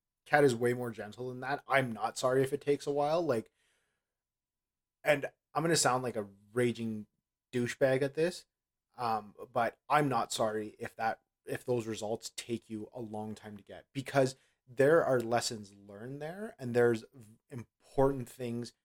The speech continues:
to acknowledge and discover along the way. And if you take this opportunity to take on that journey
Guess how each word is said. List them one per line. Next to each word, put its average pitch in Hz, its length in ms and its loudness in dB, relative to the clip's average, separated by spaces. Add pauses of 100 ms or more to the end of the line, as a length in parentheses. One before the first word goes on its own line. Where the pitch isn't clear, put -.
(180)
to 117 340 -6 (280)
acknowledge 120 800 -2 (100)
and 117 300 -6
discover 117 540 0
along 110 340 -2
the 104 80 -12
way. 101 440 -10 (540)
And 120 380 -2
if 143 180 -8
you 190 760 -2 (680)
take 143 260 2
this 139 140 4
opportunity 131 520 -2
to 117 240 -12 (220)
take 131 300 0
on 120 160 0
that 104 180 -12
journey 104 360 -14